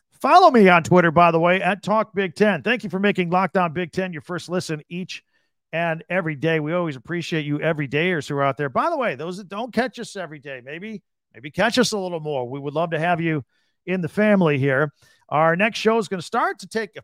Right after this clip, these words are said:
first look around the corner to week two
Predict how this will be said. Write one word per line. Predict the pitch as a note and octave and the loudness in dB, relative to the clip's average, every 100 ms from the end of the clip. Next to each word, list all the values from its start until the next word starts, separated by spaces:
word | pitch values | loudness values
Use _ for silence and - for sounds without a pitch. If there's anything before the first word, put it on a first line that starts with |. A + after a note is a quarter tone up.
| _ | _
first | A#3 A#3+ - - _ _ - | -6 -6 -8 -14 _ _ -14
look | F#3+ G3+ G3 _ | -8 -8 -8 _
around | E3+ F3+ F3+ | -8 -8 -8
the | |
corner | - F#3+ G3 F#3 E3+ - _ _ - | -10 -8 -6 -4 -6 -12 _ _ -12
to | F3+ | -10
week | D#3+ F3+ - - | -8 -10 -12 -16
two | - G#3+ D#3 F2 | -10 -8 -8 -12